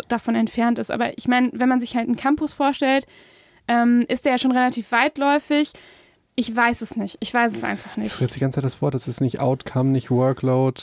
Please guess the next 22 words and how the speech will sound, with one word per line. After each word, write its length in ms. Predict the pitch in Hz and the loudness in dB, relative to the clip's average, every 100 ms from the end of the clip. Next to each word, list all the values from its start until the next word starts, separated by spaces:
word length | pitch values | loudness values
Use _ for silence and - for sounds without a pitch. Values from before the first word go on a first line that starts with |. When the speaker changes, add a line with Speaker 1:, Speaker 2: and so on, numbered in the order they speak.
| - | -16
Speaker 2:
Es 100 | - | -18
gibt 220 | - - | -16 -6
ein 220 | 135 143 | -2 0
Wort, 200 | 135 131 | 0 -2
das, 160 | 180 - | -2 -4
das, 220 | 123 117 | -2 -2
das 120 | - - | -6 -6
beschreibt. 640 | - - 117 113 - - - _ _ - - | -6 -4 -2 -2 -4 -18 -20 _ _ -12 -10
Speaker 1:
Ich, 240 | 254 - - - | -10 -14 -14 -12
ich, 140 | 233 | -10
keine 300 | - 240 233 | -4 0 0
Ahnung. 200 | 233 226 | 2 2
Speaker 2:
Äh, 40 | 233 | 2
mir 120 | 165 | 2
f-, 300 | 147 - 135 | 0 -2 -4
fällt's 240 | - 131 - | -2 -4 -2
vielleicht 160 | 117 | -2
gleich 140 | 117 110 | -2 -2
wieder 160 | - | -2
ein. 80 | 110 - - - - | -4 -6 -12 -14 -4
Okay, 300 | 156 - 135 | -4 0 2
ja, 200 | 139 | 2